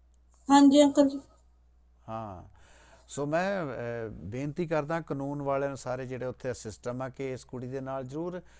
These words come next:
Speaker 2: ਇਨਸਾਫ ਦਿਵਾਓ। ਜਿਹੜੇ ਸਰੋਤੇ ਵੀ ਨੇ ਸਾਡੇ ਵੀਡੀਓ ਦੇਖ ਰਹੇ ਨੇ, ਇਸ ਕੁੜੀ ਦੇ ਨਾਲ ਖੜੋ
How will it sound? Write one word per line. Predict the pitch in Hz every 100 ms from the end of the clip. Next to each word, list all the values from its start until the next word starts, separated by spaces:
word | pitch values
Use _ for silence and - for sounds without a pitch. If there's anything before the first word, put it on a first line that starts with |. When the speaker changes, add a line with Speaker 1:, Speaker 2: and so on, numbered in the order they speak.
| - - - -
Speaker 2:
ਇਨਸਾਫ | 120 123 - 131 135
ਦਿਵਾਓ। | 131 135 147
ਜਿਹੜੇ | 151 151 156 135
ਸਰੋਤੇ | - - 127 127 160
ਵੀ | 170
ਨੇ | 165
ਸਾਡੇ | 139 131 135
ਵੀਡੀਓ | 135 143
ਦੇਖ | 127 120
ਰਹੇ | 123 139
ਨੇ, | 139
ਇਸ | 131
ਕੁੜੀ | - 131 127
ਦੇ | 131
ਨਾਲ | 113 113 123
ਖੜੋ | 127 117 143